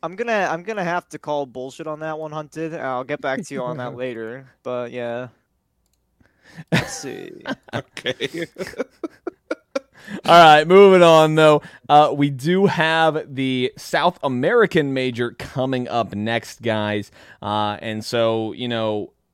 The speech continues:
Speaker 2: I personally haven't been following South America too much, but I know a couple of you guys have.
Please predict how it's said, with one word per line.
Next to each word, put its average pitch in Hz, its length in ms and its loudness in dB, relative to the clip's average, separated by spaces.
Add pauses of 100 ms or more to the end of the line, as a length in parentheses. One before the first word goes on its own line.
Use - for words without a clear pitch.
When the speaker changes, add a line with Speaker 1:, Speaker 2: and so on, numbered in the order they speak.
Speaker 2:
I 196 420 0
personally 180 540 -2
haven't 165 240 -2
been 156 80 -8
following 151 720 -4
South 151 240 -8
America 147 280 -6
too 160 120 -8
much, 147 180 -6
but 113 80 -6
I 107 40 -4
know 151 200 0
a 127 60 -2
couple 120 240 -8
of 104 60 -6
you 107 100 -6
guys 101 300 -6
have. 101 280 -4